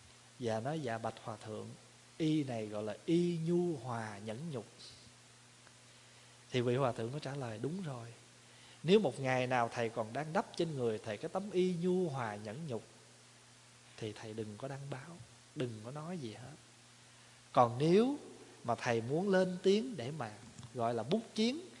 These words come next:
hay, hay là bút đàm, thì chỉ khi nào thầy cất cái y đó đi, khỏi mặc cái đó nữa." Thì thầy muốn nói, còn mình đã mặc cái y này, mình biết cái ý nghĩa của nó rồi. Y này có nhiều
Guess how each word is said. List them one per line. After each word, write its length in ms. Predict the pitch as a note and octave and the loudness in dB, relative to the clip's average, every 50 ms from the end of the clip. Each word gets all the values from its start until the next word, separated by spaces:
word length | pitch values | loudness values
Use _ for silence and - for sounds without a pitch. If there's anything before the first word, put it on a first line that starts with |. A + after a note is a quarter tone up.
| - - - - - | -20 -20 -20 -18 -6
hay, 140 | - E3+ E3+ | -2 -2 0
hay 140 | F3 D#3+ B2+ | 0 0 0
là 80 | A2+ | 0
bút 260 | B2 F3+ A#3+ - - | 0 0 -2 -2 -2
đàm, 240 | F3 C#3+ C3+ A#2+ A2+ A2+ A#2 - - - - - - - - | 0 0 0 0 -2 -6 -12 -18 -20 -20 -20 -20 -20 -18 -6
thì 140 | - A#2+ - - | -4 -4 -4 -2
chỉ 220 | - A#2+ A#2 C#3+ F3 | 0 0 0 0 0
khi 180 | - F3 D#3 | 0 -2 -2
nào 220 | C#3 C3 A2+ G#2+ G#2+ | 0 -2 -6 -6 -6
thầy 100 | - G#2+ | -8 -10
cất 400 | G2+ - - F3 G#3 G#3+ - - | -10 -2 0 0 0 0 -4 -8
cái 100 | - F#3+ | -6 -4
y 160 | G3 E3+ E3 D#3 | -2 -2 -2 -2
đó 100 | F3+ G3 | -4 -6
đi, 160 | E3+ E3+ F3+ F#3 - - - - - - - - - - - - - - - - - - - - - - - - - - - - | -8 -8 -10 -10 -12 -16 -18 -20 -20 -20 -20 -20 -20 -20 -20 -20 -20 -20 -20 -20 -20 -20 -20 -20 -20 -20 -20 -20 -20 -20 -10 0
khỏi 260 | - C3+ B2 D#3+ G3+ | 4 6 6 6 4
mặc 220 | G#3 F3+ D3 - - | 4 2 0 0 -2
cái 100 | G3+ G3 | -2 -2
đó 120 | G3 G3+ | -2 -2
nữa." 220 | G#3 E3+ C#3 C3+ - - - - - - - - - - - - - - - - - - - - - - - - | -4 -4 -4 -6 -8 -10 -14 -20 -20 -20 -20 -20 -20 -20 -20 -20 -20 -20 -20 -20 -20 -20 -20 -20 -20 -20 -14 -6
Thì 80 | - B2 | -6 -6
thầy 180 | - - A#2+ A2 | -4 -4 -8 -6
muốn 180 | C3+ D#3 E3 | -6 -6 -6
nói, 120 | D#3+ E3 F3+ F#3 - | -6 -6 -8 -4 0
còn 300 | - B2 A#2+ A#2 A2 A2+ | 2 2 2 0 -4 -4
mình 120 | B2+ A#2+ A#2 | -4 -4 -2
đã 120 | A#2 A#2+ D3+ D#3+ C#3+ | -2 -2 -2 0 -2
mặc 140 | B2+ A#2 - | -2 -2 -2
cái 120 | - G3 G3 | -6 0 2
y 200 | F#3+ F#3 F#3 E3+ | 4 4 4 2
này, 200 | D#3 C3+ B2+ B2 | 0 -2 -4 -4
mình 140 | B2 A#2 A#2+ C#3 | -4 -4 0 0
biết 140 | F#3 A3 G#3 | 0 0 0
cái 120 | - G#3+ A3 | 0 2 2
ý 140 | A#3+ C4+ | 4 2
nghĩa 280 | A#3+ F3 C3 B2 C3+ E3 F3+ - | 2 2 4 4 4 4 4 0
của 60 | G#3+ | -4
nó 180 | G#3 G#3 A3 A3+ | -4 -2 -2 -2
rồi. 400 | F#3+ E3 D3+ D3+ D#3 E3+ F3+ F#3+ - - - - - - - - - - - - - - - - | 0 0 0 0 -2 -2 -4 -8 -10 -14 -20 -20 -20 -20 -20 -20 -20 -20 -20 -20 -20 -20 8 12
Y 180 | G#3+ A3 A#3 | 12 12 12
này 120 | G#3 F3+ D#3 | 12 6 6
có 60 | G3+ | 6
nhiều 240 | A#3+ A3+ G3+ F3+ D#3+ | 6 8 8 8 8